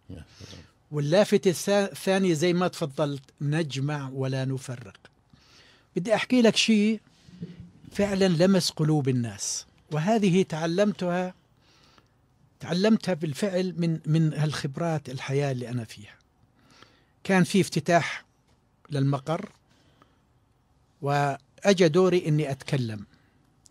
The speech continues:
Speaker 2: بعد ما قدموني وبعد ما تكلموا الآخرين، وكان أكثر من ألف وخمسمية شخص في المقر، أكثر من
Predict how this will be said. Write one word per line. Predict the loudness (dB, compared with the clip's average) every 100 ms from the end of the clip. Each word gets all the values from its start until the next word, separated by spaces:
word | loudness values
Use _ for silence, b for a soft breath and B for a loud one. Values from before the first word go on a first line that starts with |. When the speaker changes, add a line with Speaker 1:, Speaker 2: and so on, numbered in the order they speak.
| _ -6
Speaker 2:
بعد | -4 -2
ما | 0 0
قدموني | -2 -2 -2 0 0 0
وبعد | -2 -6 -8 -8
ما |
تكلموا | -10 -8 -6 -6 -8
الآخرين، | -10 -14 -18 -16 -14 -14 -16 _ _ b b b b b b -12
وكان | -4 0 2 0 -2 -12 -8
أكثر | -6 -2 0
من | 0 -2 -4 -4
ألف | -6
وخمسمية | -6 -6 -6 -4 -6 -4
شخص | -6 -8 -10 -12
في | -10
المقر، | -8 -8 -10 -14 -16 -20 _ _
أكثر | -8 -8 -10
من | -12